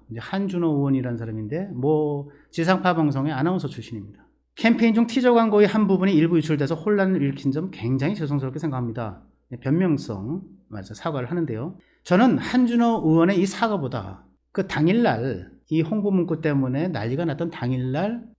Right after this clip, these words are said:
그 정말 황당한 그 저돌적인 그 표정이 저는 떠올라요. 그때 이 논란에 대해서 책임을 물을 생각이 없느냐라고 하는 기자의 질문에 대해서 뭐라고 얘기를 했냐면,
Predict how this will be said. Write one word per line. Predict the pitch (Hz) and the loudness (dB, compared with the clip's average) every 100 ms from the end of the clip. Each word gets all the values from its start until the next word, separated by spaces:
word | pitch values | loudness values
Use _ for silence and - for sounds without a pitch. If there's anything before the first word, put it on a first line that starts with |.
| - | -4
그 | 196 | -2
정말 | 180 202 226 | 2 2 0
황당한 | - 277 285 269 240 214 | 2 6 8 6 4 2
그 | 175 | 0
저돌적인 | 160 139 156 247 254 247 208 180 | -2 2 4 4 4 0 2 0
그 | 151 | -2
표정이 | - 185 165 | -4 -2 -2
저는 | 131 113 | -2 -6
떠올라요. | 180 160 135 87 - - _ | -6 -6 -6 -8 -14 -20 _
그때 | 185 180 202 185 107 - - _ - | -2 4 6 6 2 -6 -18 _ 0
이 | 202 | 2
논란에 | 214 180 202 208 202 | 6 6 8 6 2
대해서 | 202 220 | -2 -4
책임을 | 214 - 262 247 240 240 214 - | -2 0 4 4 6 6 4 2
물을 | 147 180 214 | 0 2 4
생각이 | 214 202 202 | 2 2 2
없느냐라고 | 202 151 190 220 196 165 151 | 4 4 4 4 4 2 0
하는 | 156 190 | 0 0
기자의 | 147 147 135 127 139 | -2 -2 -2 0 -2
질문에 | 165 139 135 | -2 2 2
대해서 | 120 110 | 0 -4
뭐라고 | 151 120 175 196 | -4 2 2 2
얘기를 | 147 120 | 0 -2
했냐면, | 107 131 190 | -2 -2 -4